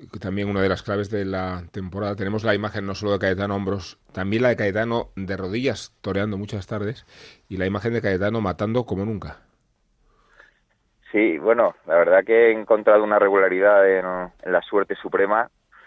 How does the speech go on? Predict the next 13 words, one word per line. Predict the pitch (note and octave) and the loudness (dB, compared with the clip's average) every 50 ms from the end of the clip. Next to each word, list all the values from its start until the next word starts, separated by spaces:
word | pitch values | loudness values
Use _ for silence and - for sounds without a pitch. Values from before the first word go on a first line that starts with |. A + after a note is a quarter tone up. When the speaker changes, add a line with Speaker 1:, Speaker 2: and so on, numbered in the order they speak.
| - - _ _ _ _ _ _ | -20 -20 _ _ _ _ _ _
Speaker 2:
que, | - F#2+ F2 F2 E2+ E2+ E2 D#2 D#2 D#2 | 0 2 4 4 4 4 2 2 0 -2
que | - E2+ | -4 -4
me | D#2+ D#2+ D#2 | -4 -6 -8
siento | - - F2+ F2 F2 - G2 G2 F#2+ F#2 F2+ F2 F2 E2+ D#2+ D#2+ - - | -6 -6 -8 -4 0 2 4 4 6 6 6 6 4 4 4 2 0 -2
seguro, | F2 D#2 F2+ G#2 G#2+ A#2 A#2 G#2+ | -2 -2 0 2 2 2 2 2
me | F#2+ E2 | 0 -4
siento | - - E2+ E2 F#2 E2 | -8 -10 -10 -6 -4 -4
con | F2 E2 | -4 -2
confianza | D#2 E2 D#2+ - - E2 E2+ F#2 F#2+ _ A#2 A2+ A2+ A2 G#2 | -2 -4 -6 -4 -2 -2 -2 -2 -2 _ 2 4 4 4 4
y, | G2 F2 D#2+ D2+ D2 D#2 D2+ D2 C#2+ C#2 - - - | 2 0 -4 -6 -8 -10 -10 -10 -10 -12 -14 -14 -14
y | D2+ | -8
bueno, | D2 D#2 E2 C#2+ C2 | -4 -4 -4 -4 -6
estoy, | C2 - _ - D2 D2+ D2+ D2+ D2+ D2 C#2+ C#2 C2+ | -8 -12 _ -6 -4 -4 -4 -4 -6 -6 -8 -10 -12